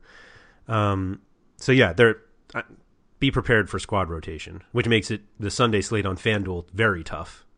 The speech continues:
because there's no late swap, and the first game's eight thirty Eastern, and this one's eleven. But, um, I'm not sure we're gonna definitely see Kelechi Iheanacho. I think we'd be more likely to see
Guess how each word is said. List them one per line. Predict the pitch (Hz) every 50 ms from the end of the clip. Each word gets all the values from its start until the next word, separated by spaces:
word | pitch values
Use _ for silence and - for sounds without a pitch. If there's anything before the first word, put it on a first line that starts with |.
| _ 104
because | 95 - 104 87
there's | 90 90 85
no | 95 92 82
late | 87 90 85 -
swap, | - 87 80 85 -
and | 90 90
the | 87
first | - - 95 90 -
game's | 95 87 85 80 -
eight | 98 92 -
thirty | - 95 90 85 90 90
Eastern, | 87 87 85 - - 90 82
and | 82 87
this | 90 -
one's | - 82 80
eleven. | 78 85 90 87 76 73 80 - - - - - - - - - - _ _ - -
But, | 107 98 92 90 - - - -
um, | 104 101 95 90 90 87 85 82 82 82 80 - _ _ _ _ _ _ _ _ _ _ _ _ _ _ _ _ _ _ _ _ _ -
I'm | 113 120
not | 135 123 110
sure | - - 131 117 104
we're | 98 98 87
gonna | 95 92 90 85
definitely | 80 - - 101 - - 104 92 90 87 82
see | - - - 95 87 85 -
Kelechi | - - 92 85 - - 85 82 80
Iheanacho. | 76 76 - - - - - - - _ _ _ _ _ _ _ _ _ _ _ _ -
I | 98 92
think | - - 104 92 85 - _ _ - 175
we'd | 104 98 98 90
be | 90 95 90
more | 92 95 101 101
likely | 98 95 90 - - 98 87
to | 85
see | - - - 90 90 87 85 82